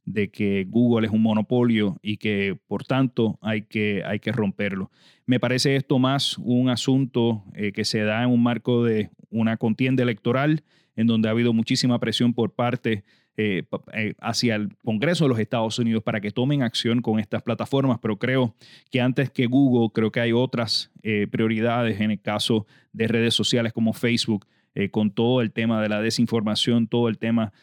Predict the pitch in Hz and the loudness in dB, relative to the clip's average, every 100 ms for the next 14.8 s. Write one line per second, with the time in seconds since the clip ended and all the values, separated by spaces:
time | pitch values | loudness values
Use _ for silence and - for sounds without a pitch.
0 | _ 104 107 117 123 117 113 117 110 127 | _ -4 -2 0 0 0 0 0 0 0
1 | 123 110 107 120 117 - 123 117 117 113 | 0 0 0 2 0 0 -2 0 0 0
2 | - 110 120 117 117 120 113 104 - _ | -6 -4 -2 -2 -2 0 -2 -4 -8 _
3 | _ 107 104 98 107 120 127 117 110 110 | _ -2 0 2 2 2 0 0 0 -2
4 | 113 107 - 104 104 - 110 - 120 117 | -2 -2 -4 -4 -4 -2 -4 0 0 2
5 | 123 127 165 135 120 - 156 139 123 135 | 2 4 4 4 0 0 0 2 2 2
6 | 143 143 117 - _ _ 110 127 117 139 | 2 2 0 -8 _ _ -2 0 2 2
7 | 135 131 120 117 110 127 127 127 117 - | 2 2 0 0 -2 0 0 2 0 0
8 | 127 131 127 135 156 151 117 117 120 123 | -2 0 0 2 0 2 2 2 2 0
9 | 120 120 104 _ _ - 110 104 101 - | 0 -2 -4 _ _ -4 -2 0 -2 0
10 | 113 113 113 104 - 113 107 101 110 101 | 0 2 0 -2 0 2 2 2 0 -2
11 | - 101 113 110 101 110 - 110 101 107 | -2 -2 -2 -2 0 -2 -2 -2 0 -2
12 | 110 - _ 110 101 120 113 107 110 113 | -4 -10 _ -4 0 0 2 2 2 -2
13 | - 107 107 120 123 131 131 175 190 165 | -2 -4 0 0 2 0 0 2 2 2
14 | 175 139 135 147 117 120 123 131 | 2 2 2 0 0 0 2 0